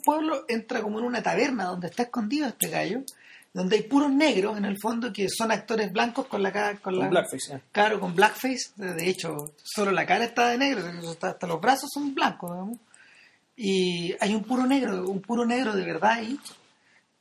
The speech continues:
Speaker 1: Eh, son puros afroamericanos. Eh, creo que tiene un rol como de figurante. Y se, se arma una tremenda mocha. Eh,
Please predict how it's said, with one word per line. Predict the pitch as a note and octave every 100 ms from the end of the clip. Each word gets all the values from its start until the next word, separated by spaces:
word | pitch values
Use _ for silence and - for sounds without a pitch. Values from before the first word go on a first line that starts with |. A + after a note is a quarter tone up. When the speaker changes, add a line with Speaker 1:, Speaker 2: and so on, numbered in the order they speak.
| -
Speaker 1:
Eh, | E3+ E3 D#3+ D#3 D#3 D#3
son | F3+
puros | - G#3 A3
afroamericanos. | G#3+ G3+ F#3 F#3 G#3+ A#3+ C#4+ - _ _ _ _ _ _
Eh, | F#3+ E2 E3 D#3 D#3+ _ _ -
creo | F3+ E3+
que |
tiene | F#3 A3
un | G3+
rol | A3 A3
como | F#3+ E3+
de |
figurante. | D#3+ F3+ D#3+ G3 G3 D4 _ _ - - - _ _ -
Y | G3+ F3+ E3 D#3 D#3 D3+ D3 C#3+ C#3 C3+ - - - -
se, | - - - E3 D#3 D3+
se | - G#3
arma | G#3+
una | G3 F#3
tremenda | F3 G#3 A#3 C#4
mocha. | A#3+ F3 A#3 C#4+ - _ _ _ _
Eh, | F#3 E3 D#3+ D#3 D#3 D3+ D3